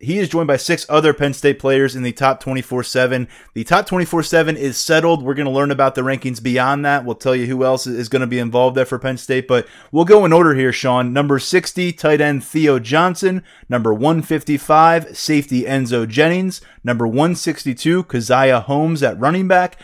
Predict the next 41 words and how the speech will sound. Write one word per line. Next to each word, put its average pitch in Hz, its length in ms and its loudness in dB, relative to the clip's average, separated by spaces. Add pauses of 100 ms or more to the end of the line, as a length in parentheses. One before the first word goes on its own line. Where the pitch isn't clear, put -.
(200)
Number 120 240 -2
one 147 240 0
seventy-one, 143 680 0
linebacker 143 720 2
Zariah 120 420 2
Fisher. 156 500 -2
Number 110 280 -4
one 127 240 -2
seventy-nine, 139 840 -2 (480)
Keandre 117 420 2
Lambert 165 400 4
at 139 220 2
receiver, 185 640 -2 (160)
and 120 120 -4
number 120 220 -2
two 156 260 0
oh 147 60 8
one, 139 380 0
Kevon 135 560 2
Lee, 139 260 0
another 143 540 2
running 131 320 0
back. 120 240 -2
So 120 120 -4
two 220 240 -4
running 185 280 2
backs 160 240 -2
for 147 100 -10
Penn 147 220 -4
State 143 180 0
in 135 60 -2
the 117 80 -6
top 139 240 0
twenty-four 127 380 -4
seven. 127 280 0
That's 139 220 0
gonna 143 160 -2
be 131 100 -4
fun 131 240 -4
to 127 60 -2
watch. 127 400 0